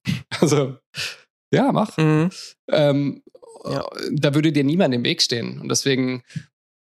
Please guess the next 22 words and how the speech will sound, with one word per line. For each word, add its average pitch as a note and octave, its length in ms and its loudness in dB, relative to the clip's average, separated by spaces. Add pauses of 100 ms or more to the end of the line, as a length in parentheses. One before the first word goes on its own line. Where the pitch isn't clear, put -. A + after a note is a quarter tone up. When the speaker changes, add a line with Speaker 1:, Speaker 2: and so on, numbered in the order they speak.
Speaker 1:
darf B2 200 -2
man C#3 100 2
da C3 80 0
immer C3 160 -2
so B2+ 80 -4
ein B2+ 80 -2
bisschen, B2+ 480 -2
ähm, B2 360 -4
einfach - 520 -4 (840)
aufpassen, C#3 640 0
so, B2 580 -2 (160)
und C#3 140 -4
das C#3 120 2
für C#3 120 -2
sich D3 440 0
zu - 120 -2
reflektieren, C3 640 0
so, C3 100 -2
"Okay, C3 200 -2
diese C#3 220 -4
Person, C3+ 400 0
die C3 240 -4